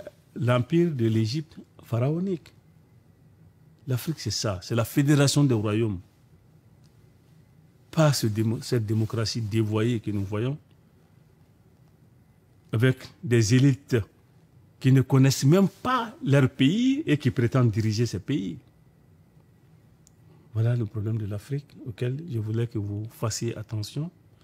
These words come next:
Euh, je ne vais pas être long dans cette sortie et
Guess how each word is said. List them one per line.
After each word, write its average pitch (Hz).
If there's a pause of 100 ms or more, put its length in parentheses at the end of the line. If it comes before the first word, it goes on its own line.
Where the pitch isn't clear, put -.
(880)
Euh, 107 (140)
je 120
ne 123
vais 117
pas 135
être 120
long 113 (1080)
dans 110
cette -
sortie 131 (1600)
et 98